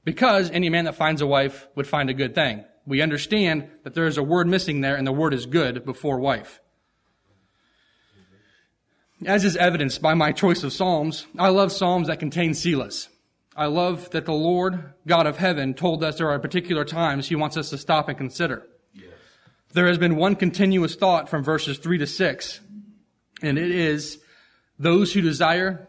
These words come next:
Speaker 1: the presence of the Lord, the effort it takes to get there, and the blessing we will receive if we put forth the effort."
Speaker 2: Yes.
Speaker 1: Stop and consider that the creator and sustainer of the world is offering you blessings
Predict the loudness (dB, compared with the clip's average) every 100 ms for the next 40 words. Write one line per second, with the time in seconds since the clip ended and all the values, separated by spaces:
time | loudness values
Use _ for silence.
0 | _ -8 0 0 2 0 -2 0 0 -2
1 | -6 -12 _ _ _ -6 -2 0 2 0
2 | 0 0 0 0 -2 -2 -2 -2 0 -2
3 | -4 -2 -2 0 0 0 -2 -2 -2 -2
4 | -4 -4 -4 -2 -2 -4 -10 _ _ _
5 | -8 -6 -4 -6 -4 -6 -2 0 0 -2
6 | -8 -12 _ _ -20 _ _ _ _ -4
7 | 2 4 4 0 2 2 2 2 0 -6
8 | -14 _ _ _ _ _ _ -4 -4 -6
9 | 0 2 4 2 2 -2 -4 -2 0 2
10 | 0 -2 -2 -2 0 0 -2 -4 -6 0
11 | 2 2 0 -2 -2 -2 -4 -10 _ -18
12 | -4 0 0 0 -8 -8 -12 -16